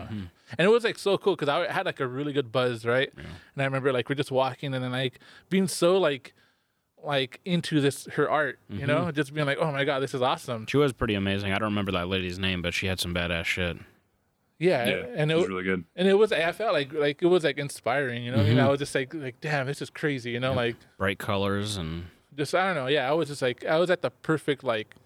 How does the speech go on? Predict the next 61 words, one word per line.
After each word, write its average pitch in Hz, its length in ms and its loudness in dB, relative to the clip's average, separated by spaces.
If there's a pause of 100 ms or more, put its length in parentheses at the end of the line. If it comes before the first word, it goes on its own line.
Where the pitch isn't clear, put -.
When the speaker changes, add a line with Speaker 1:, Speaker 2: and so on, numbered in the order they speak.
(400)
Speaker 2:
you 175 100 2
know, 139 140 2
level 131 380 2
of 117 100 -4
being 127 240 -2
buzzed, 123 420 0
whatever. 123 440 2
Speaker 1:
<laughs> - 160 0
Speaker 2:
And 190 120 0 (140)
then 165 160 6
I 165 40 4
remember, 170 360 0
like, 123 120 0
we 123 100 0
talked 120 260 -4
to 147 80 -2
her 135 40 2
for - 160 -6
a 127 40 -2
bit 131 160 2
and 127 100 -8
stuff, - 280 -2
you 131 60 -8
know, 127 100 -2
and 131 80 0
it 170 200 4
was, 202 140 6
like, 139 160 0
a 139 60 2
really 139 240 2
cool 139 200 0
thing. 135 320 -2 (480)
I 143 60 0
just - 80 -4
remember 139 260 2
being 123 220 -2
like, 107 320 -2 (400)
"Oh 139 60 -6
shit, 131 200 2
like, 117 140 -2
I'm 127 120 -2
getting 135 260 -2
married," 160 360 2
and 135 380 -4
we're, 127 100 4
like, 117 220 0
out 139 220 0
here 143 320 2
celebrating, 147 720 0
and 127 80 -4
it - 20 0
was 135 120 2
just, 139 120 0
like, 117 220 -4 (100)
a 147 60 -4
good 135 300 2
time, 123 320 -4
you 120 60 -6
know? 110 160 2
Speaker 1:
Mm-hmm. 113 180 4
Speaker 2:
You 104 80 2